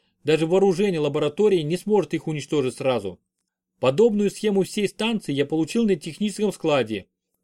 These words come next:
и она могла выдаваться только высшему руководству или высшим офицерам службы безопасности. Профессор был непростым человеком, а значит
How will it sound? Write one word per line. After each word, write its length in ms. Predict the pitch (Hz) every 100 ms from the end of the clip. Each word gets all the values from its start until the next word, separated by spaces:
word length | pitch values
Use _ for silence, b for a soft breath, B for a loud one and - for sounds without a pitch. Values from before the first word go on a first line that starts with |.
| -
и 80 | 143
она 260 | 165 175
могла 300 | 156 143 147
выдаваться 520 | 131 147 156 151 -
только 300 | 139 147 143
высшему 480 | 107 147 160 - 139
руководству 760 | 135 - 123 180 220 208 214 - _ _
или 160 | 151 143
высшим 480 | 117 170 - 147 -
офицерам 520 | 131 139 - 214 190
службы 400 | - 160 156 147
безопасности. 880 | 143 143 135 135 120 110 - 98 87 _ _ _ _ _ _
Профессор 560 | - 131 - 208 220 190
был 220 | 156 160
непростым 500 | 170 220 - 175 170
человеком, 680 | - 190 180 156 104 98 - _ _ _
а 80 | 113
значит 460 | 113 180 196 190